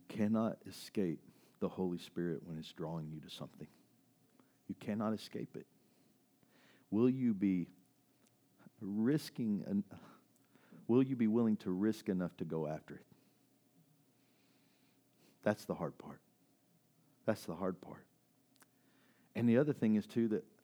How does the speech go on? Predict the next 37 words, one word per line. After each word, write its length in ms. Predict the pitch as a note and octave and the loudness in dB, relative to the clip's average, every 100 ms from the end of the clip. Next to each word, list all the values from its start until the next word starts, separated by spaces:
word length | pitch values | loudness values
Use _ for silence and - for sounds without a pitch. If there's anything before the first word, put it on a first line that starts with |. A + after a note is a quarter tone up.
| _ - | _ -10
I 120 | A2 | -2
would 160 | A2 G#2 | 2 4
never 180 | G#2 G2 | 2 0
told, 340 | G#2 G#2+ G#2+ - _ _ _ _ _ _ _ _ _ _ _ - | 0 0 -2 -8 _ _ _ _ _ _ _ _ _ _ _ -18
I, 60 | - - F#2 A#2 | -16 -16 -8 0
it 60 | |
was 180 | A2 F#2+ | 0 2
undersold 600 | A#2 B2+ G#2 - A2+ G#2 | 2 4 2 0 0 0
to 60 | F#2 | -2
me, 200 | D#2+ E2 | -2 -4
the 100 | D#2+ D#2+ | -6 -6
difficulty 760 | A2+ G#2+ F#2+ - D#2 - D#2+ - | -4 -2 -4 -8 -10 -10 -12 -8
of 200 | - E2+ | -6 -6
the 60 | D#2+ | -6
ministry. 440 | E2 D#2+ - - - - _ _ _ _ _ _ _ _ _ _ _ _ _ _ - | -6 -6 -10 -18 -20 -20 _ _ _ _ _ _ _ _ _ _ _ _ _ _ -4
You 80 | G#2 | 2
know, 120 | A2+ | 4
when 140 | A#2 G#2 | 6 6
they 120 | G2+ | 4
tell 220 | - D3 | 4 4
you 160 | C3+ G#2+ | 6 4
about 320 | F#2 F2+ - - _ _ _ _ - - _ _ - | 2 -2 -4 -12 _ _ _ _ -20 -20 _ _ -2
receiving 520 | G2+ - B2+ A2+ G#2+ | 0 6 8 10 8
the 80 | G2 | 6
call 260 | - G2+ | 4 4
to 80 | F#2 | 4
ministry, 440 | E2+ F#2+ F#2 - F2 | 2 2 0 0 2
and 80 | |
I'd 140 | F#2 F#2+ | 2 2
heard 200 | G#2 G2 | 2 2
a 60 | |
lot 200 | E2+ F#2+ | 4 4
of 80 | F#2+ | 2
sermons 480 | - F#2+ G2 F2 E2 | 0 0 2 2 -2
on 140 | E2 | -4
that, 200 | E2 D#2+ - _ - - - - - - - | -2 -4 -6 _ -20 -20 -20 -20 -20 -20 -10
uh, 260 | F#2 D#2+ | -6 -4